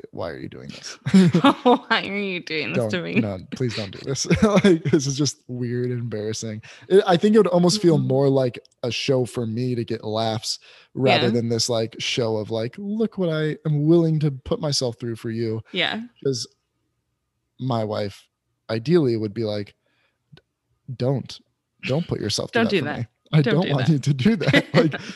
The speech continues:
Speaker 1: <laughs> I know you don't wanna do this, and I
Speaker 2: Mm.
Speaker 1: don't want you to do this, so let's
Speaker 2: Yeah.
Speaker 1: just not."
Speaker 2: Yeah.
Speaker 1: But, so here's the thing, would you appreciate that from, from
Speaker 2: Um,
Speaker 1: someone at your wedding?
Speaker 2: Probably.
Speaker 1: Like, not you doing it.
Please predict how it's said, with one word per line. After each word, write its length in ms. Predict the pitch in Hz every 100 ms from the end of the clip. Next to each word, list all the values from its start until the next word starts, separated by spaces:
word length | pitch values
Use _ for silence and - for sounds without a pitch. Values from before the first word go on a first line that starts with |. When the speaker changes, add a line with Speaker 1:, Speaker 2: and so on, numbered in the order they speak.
| - 196 208 -
Speaker 1:
<laughs> 140 | - -
I 160 | 147
know 120 | 185
you 160 | 190 156
don't 140 | 233 160
wanna 200 | 143 139
do 160 | 139
this, 320 | 151 190 - - _ 240
and 300 | 233 226 151
I 80 |
Speaker 2:
Mm. 40 | 165
Speaker 1:
don't 180 | 190 143
want 240 | 175 180
you 60 | 143
to 60 |
do 140 | 127 131
this, 180 | 151 -
so 240 | - 139
let's 120 | 156 -
Speaker 2:
Yeah. 40 |
Speaker 1:
just 120 | 147
not." 280 | 113 131 151 _ _ - -
Speaker 2:
Yeah. 140 | 214
Speaker 1:
But, 360 | 196 160 - _
so 140 | 156 170
here's 180 | 151 180
the 60 |
thing, 160 | 160 139
would 160 | 143
you 140 | 135 175
appreciate 720 | - - 170 175 135 104 101
that 220 | - - -
from, 460 | - 135 113 98 101 _ _ _ _ _ _ _ _ _ _ _ _ _ _ _ _ _ - - -
from 140 | 254
Speaker 2:
Um, 120 | 262
Speaker 1:
someone 340 | 240 - - 117 _ _ _ _
at 160 | 160 160
your 160 | 160 151
wedding? 380 | 131 - - _ _ _ _ _ -
Speaker 2:
Probably. 260 | 302 208
Speaker 1:
Like, 80 | 143
not 220 | 165 180
you 180 | 185 190
doing 320 | 143 113 85
it. 120 | -